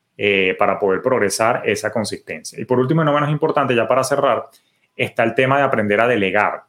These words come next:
aprender a armar un equipo. Acuérdate que nadie crece solo, ¿ok? Nadie, absolutamente nadie crece solo. Y está el proverbio africano que me encanta citar, "Si quieres ir rápido, ve solo, pero si quieres llegar lejos, ve acompañado".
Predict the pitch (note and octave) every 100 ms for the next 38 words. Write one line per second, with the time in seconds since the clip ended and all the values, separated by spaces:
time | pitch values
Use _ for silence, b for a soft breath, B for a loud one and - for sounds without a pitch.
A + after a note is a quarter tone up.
0 | - F#2+ G#2 G2 G2+ A2+ B2 B2 B2 -
1 | C3+ G#2 - - _ F2+ A#2 C#3+ C3+ A2+
2 | A#2 C3+ C#3 C3 C3 - B2 D#2+ - _
3 | _ G2 A#2 A#2+ A2 A2+ G2+ F2+ A2+ A#2+
4 | B2+ B2+ C3+ C#3 A#2 - A2+ G#2+ D#2 -
5 | _ _ C#3+ D#3 D3+ - F#2+ - A#2 A2+
6 | A2 A#2 G2+ G2+ G2 A2+ G#2+ F#2+ F#2+ F#2+
7 | A#2 - B2+ D3 C3+ - _ _ - -
8 | G#2 G2 A2 G#2+ G#2 G#2+ G2+ G2 C#3+ A2+
9 | A#2+ B B B _ G#2+ F#2+ F2 F#2+ G#2
10 | G2+ G#2+ G#2+ B2 G2+ E2+ - F#2 G#2 C#3+
11 | C#3 F2+